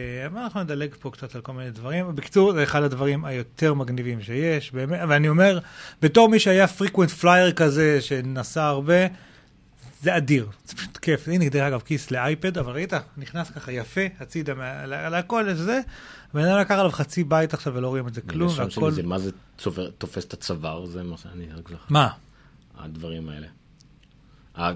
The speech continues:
Speaker 2: כי, כי יש לך הרבה משקל על המקטורן והכל, זה מכביד על הצוואר, אבל, אה, בסדר.
Speaker 1: אז אני לא יודע,
Speaker 2: יכול להיות
Speaker 1: זה
Speaker 2: שזה פה מחולק קצת יותר שווה.
Speaker 1: אז הם חילקו את הכל, הבן אדם עבר, אז, וגם יש את זה בארבע, תכף אנחנו נראה את זה למטה.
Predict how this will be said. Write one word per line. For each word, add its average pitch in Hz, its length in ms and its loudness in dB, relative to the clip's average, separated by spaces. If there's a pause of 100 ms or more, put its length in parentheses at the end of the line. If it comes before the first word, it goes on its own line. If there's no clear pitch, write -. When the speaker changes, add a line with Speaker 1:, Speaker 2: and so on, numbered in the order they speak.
(160)
Speaker 2:
כי, 92 280 -8
כי - 80 -4
יש 104 100 -4
לך 113 60 -8
הרבה 110 380 -2
משקל 117 480 -4
על 101 120 -4
המקטורן 98 600 -8
והכל, 104 320 -8
זה 92 100 -12 (120)
מכביד 101 340 -12
על 90 100 -8
הצוואר, 90 400 -14 (340)
אבל, - 200 -12 (100)
אה, - 40 -4 (100)
בסדר. - 200 -20 (100)
Speaker 1:
אז 110 160 -8
אני 101 160 -10
לא 104 80 -12
יודע, 127 180 -6
Speaker 2:
יכול 175 100 0
להיות - 100 -6
Speaker 1:
זה 92 80 -4
Speaker 2:
שזה - 100 -6
פה 92 160 -6
מחולק 82 340 -6
קצת - 240 -18
יותר - 180 -16
שווה. 71 240 -16 (580)
Speaker 1:
אז 127 120 -10
הם 117 100 -8
חילקו 117 300 -8
את - 120 -10
הכל, 156 300 -4
הבן 113 160 -8
אדם 113 200 -8
עבר, 143 500 -4 (100)
אז, 120 300 -6 (120)
וגם 143 280 4
יש 175 160 6
את 196 80 6
זה 170 100 6
בארבע, 160 760 6 (520)
תכף - 220 -4
אנחנו 139 160 -4
נראה 120 120 -2
את 113 60 -4
זה 110 120 -8
למטה. 113 400 -10